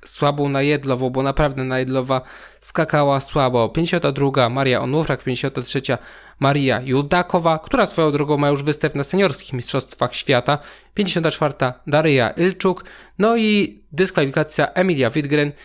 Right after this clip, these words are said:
i D N S, jeżeli chodzi o Nonę Laitinen, kolejną kombinatorkę norweską.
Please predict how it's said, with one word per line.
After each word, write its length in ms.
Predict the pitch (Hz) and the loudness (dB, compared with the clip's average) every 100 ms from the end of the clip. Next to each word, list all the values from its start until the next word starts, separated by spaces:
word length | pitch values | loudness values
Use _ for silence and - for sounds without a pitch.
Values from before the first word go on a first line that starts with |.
| - | -10
i 220 | 208 220 160 | 0 0 4
D 120 | 160 | 2
N 120 | 147 | 2
S, 140 | 151 | 0
jeżeli 220 | 151 143 143 | -2 -4 -2
chodzi 320 | 151 139 - | -2 -2 0
o 280 | 135 127 - | 0 0 -6
Nonę 360 | 143 147 139 127 - | 0 2 2 -2 -6
Laitinen, 520 | 131 147 139 - 156 156 | -2 0 0 -2 -4 0
kolejną 320 | 190 196 151 | 0 2 0
kombinatorkę 600 | 160 143 123 123 117 131 | 0 0 -2 -2 -4 -4
norweską. 520 | 117 113 110 - 92 | -4 -2 -4 -4 -8